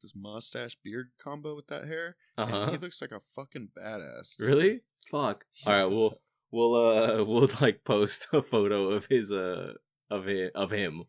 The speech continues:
Speaker 1: Dude.
Speaker 2: with the mustache. The, uh, the oth-, the only other nominee that I have is Shadek. <laughs>
Speaker 1: <laughs>
Speaker 2: So he's, like, the gangster for the main bad guy in the movie. He's the one that <laughs> throws the kid off of the roof.
Speaker 1: <laughs>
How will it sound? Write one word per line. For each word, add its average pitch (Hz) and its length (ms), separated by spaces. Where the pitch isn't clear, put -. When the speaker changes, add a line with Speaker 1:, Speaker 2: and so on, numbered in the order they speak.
Speaker 1:
Dude. 156 240
Speaker 2:
with 104 160
the 104 80
mustache. 92 560
The, 113 480
uh, 104 380
the 113 160
oth-, 135 240
the 127 100
only 147 220
other 151 160
nominee 113 320
that 101 140
I 90 100
have 87 340
is 85 240
Shadek. 127 720
<laughs> - 60
Speaker 1:
<laughs> 147 800
Speaker 2:
So - 180
he's, 123 380
like, 127 160
the 135 80
gangster 110 580
for 110 200
the 104 100
main 101 380
bad 92 260
guy 95 160
in 95 120
the 95 40
movie. 92 360
He's 113 260
the 131 80
one 123 160
that 127 180
<laughs> - 80
throws 135 420
the 120 100
kid 104 360
off 92 220
of 208 180
the 220 160
roof. 226 800
Speaker 1:
<laughs> - 40